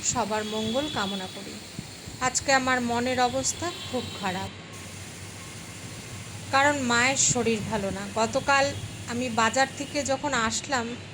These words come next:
এমনি প্রচণ্ড গরম, তারপরে যখন বাজার থেকে এসেছি তারপরে বেশ খানিকটা সময় লেগেছে। যাই হোক, টোটোওয়ালাকে বলেছিলাম ব্যাগটা টেনে ওপরে তুলে দিতে, তো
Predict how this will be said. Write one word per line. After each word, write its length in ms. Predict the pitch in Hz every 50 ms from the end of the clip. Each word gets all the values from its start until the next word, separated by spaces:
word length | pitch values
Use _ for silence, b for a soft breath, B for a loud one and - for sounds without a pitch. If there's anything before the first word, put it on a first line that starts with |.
| - 240
এমনি 380 | 226 233 240 247 269 302 302 - -
প্রচণ্ড 480 | 254 240 - - 285 294 302 302 320 320 302 -
গরম, 300 | 226 208 196 208 214 233 - - - - - - - - - - - -
তারপরে 420 | 254 254 254 254 254 285 285 294
যখন 300 | 285 302 294 311 302 262
বাজার 320 | 233 226 226 226 247 247 - -
থেকে 320 | 269 269 - 277 277 285 -
এসেছি 600 | - 226 220 - - 269 - - 247 247 269 320 330 - - - - - -
তারপরে 500 | 247 233 233 226 226 - 247 233 233 226 220
বেশ 240 | 240 254 262 - - - -
খানিকটা 380 | 262 247 254 247 - - 285
সময় 360 | 277 - - 262 240 240 240 233
লেগেছে। 460 | 233 220 214 208 208 - - - - - - - - - - - - - - - - -
যাই 260 | 269 269 285 302 311
হোক, 120 | 320 311 - -
টোটোওয়ালাকে 540 | 269 254 254 269 269 269 262 269 262 269 285
বলেছিলাম 600 | 247 247 247 254 262 254 - 269 269 254 247 240
ব্যাগটা 420 | 233 233 226 226 - - - 247
টেনে 360 | 233 226 233 233 226 233 240 247
ওপরে 380 | 226 208 196 - 226 220 226 220
তুলে 220 | - 220 214 208 202
দিতে, 280 | 208 208 - 262 277 277
তো 60 | -